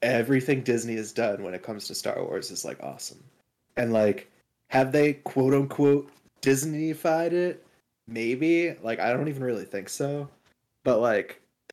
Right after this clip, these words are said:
they've created and come out with some great Star Wars stories, some great Star Wars content. And just the mere fact that they've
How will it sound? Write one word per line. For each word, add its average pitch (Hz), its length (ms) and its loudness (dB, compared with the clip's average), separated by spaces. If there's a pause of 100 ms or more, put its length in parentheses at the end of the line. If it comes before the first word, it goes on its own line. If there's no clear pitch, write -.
(320)
they've 147 440 2
created 139 760 -2 (800)
and 127 160 -4
come 139 180 0
out 139 180 0
with 113 120 -6
some 113 160 -8
great 120 340 -4
Star 135 280 -2
Wars - 280 -6
stories, - 560 -10 (160)
some 120 220 -4
great 127 420 0
Star 139 280 4
Wars 127 220 2
content. - 600 -8 (500)
And 139 360 4 (260)
just 208 340 4
the 202 100 4
mere 175 280 0
fact - 720 -4 (400)
that 123 180 0
they've 123 400 2